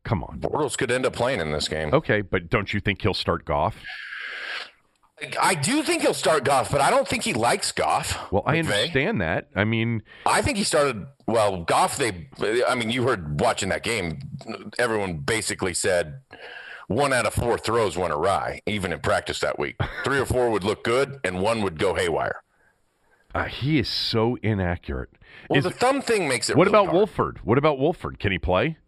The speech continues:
Speaker 1: Or what happened? Was it a neck injury?
Speaker 2: Yeah, it was a neck injury. He went to the hospital.
Speaker 1: I know he did. I, I didn't follow, uh, a follow up on that, on his status. Here it
Speaker 2: He
Speaker 1: is.
Speaker 2: was back in the locker room after the game.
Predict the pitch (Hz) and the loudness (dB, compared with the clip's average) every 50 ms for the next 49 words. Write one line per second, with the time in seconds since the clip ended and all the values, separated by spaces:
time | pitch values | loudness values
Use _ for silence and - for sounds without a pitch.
0 | _ _ _ _ _ _ _ - 98 101 107 147 180 175 185 220 - - 101 78 | _ _ _ _ _ _ _ -2 -2 0 0 0 0 2 0 0 0 -2 -4 -6
1 | 69 71 - - - - - 113 104 135 123 113 110 113 131 170 - - - 247 | -8 -12 -14 -16 -14 -2 -2 0 2 2 0 0 0 0 0 0 0 0 -2 -2
2 | 247 226 247 247 269 277 - - _ _ _ _ _ _ _ _ _ _ _ _ | -2 -2 -2 -2 -2 -4 -6 -10 _ _ _ _ _ _ _ _ _ _ _ _
3 | _ 101 113 156 202 202 107 101 107 - 107 101 104 123 165 - - 135 101 80 | _ -2 0 2 2 2 2 0 0 0 0 0 0 0 0 0 0 -2 -2 -2
4 | 92 90 92 127 - 190 - - - - 151 190 240 - - - 196 - 92 98 | -2 0 0 -2 0 0 0 0 0 2 2 2 0 0 -2 -2 0 2 2 2
5 | 98 107 135 208 262 302 220 82 80 67 62 60 58 55 71 90 98 - 90 104 | 2 2 2 2 2 0 -2 -2 -4 -6 -6 -8 -8 0 0 2 2 4 2 2
6 | 104 110 120 120 120 98 - - - 110 101 101 101 101 98 92 85 - - _ | 2 2 0 0 -2 -6 -6 -2 0 2 2 2 2 0 -2 -2 -4 -8 -12 _
7 | - - - - - - - 78 - - 95 87 87 85 80 87 - - 76 69 | -16 -10 -8 -8 -6 -6 -6 -8 -2 0 0 0 2 0 0 -2 -2 -2 -4 -4
8 | 65 65 64 64 64 64 - - 73 73 69 69 76 71 - - - - 76 71 | -4 -6 -6 -6 -8 -10 -6 -6 -4 -4 -2 -2 -4 -4 -4 -6 -8 -6 -4 -2
9 | 76 80 67 55 - - - - - - - - - 107 104 87 73 - 135 135 | -2 -2 -2 -4 -8 -12 -14 -14 -14 -16 -10 -4 0 0 0 0 0 -2 -2 -2
10 | 123 107 - - 143 151 185 233 226 202 180 151 147 131 135 135 - 139 123 113 | -2 -2 0 2 2 2 2 2 2 2 2 2 4 2 2 2 2 0 0 0
11 | 110 101 95 98 - - 98 85 80 71 73 69 67 67 69 | 0 0 0 0 -2 -2 -4 -4 -4 -4 -4 -4 -4 -6 -8